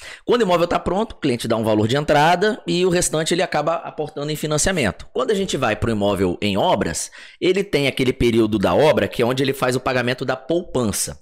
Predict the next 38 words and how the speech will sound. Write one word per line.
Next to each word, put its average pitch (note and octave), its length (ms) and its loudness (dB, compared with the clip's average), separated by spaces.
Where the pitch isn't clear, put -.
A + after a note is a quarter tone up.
A - 80 -4
poupança G3 540 -2
é - 20 0
como F#3+ 160 -2
se - 100 0
fosse D#3 220 0
uma E3+ 140 0
entrada F3 640 0
de G3+ 100 -4
maneira D3+ 320 0
parcelada C3+ 800 -4
que A3+ 60 0
ele A#3+ 120 0
paga C#3+ 320 0
pra C3 160 -2
construtora A#2 920 0
onde G2 180 0
ele G#2+ 80 0
vai G#2+ 120 0
tá G#2 80 0
adquirindo G#2 420 0
imóvel, D#3 400 2
né? F3 220 0
E, D3+ 560 6
e E3 80 0
depois G3+ 480 2
da F#3+ 100 0
entrega C3 400 2
do D3+ 60 0
imóvel F#3 320 0
que G3 80 -2
ele G3+ 80 0
começa F#3+ 460 -2
a - 20 -12
pagar E3 300 -2
efetivamente F#3 680 -2
o E3+ 40 0
financiamento. F3 760 0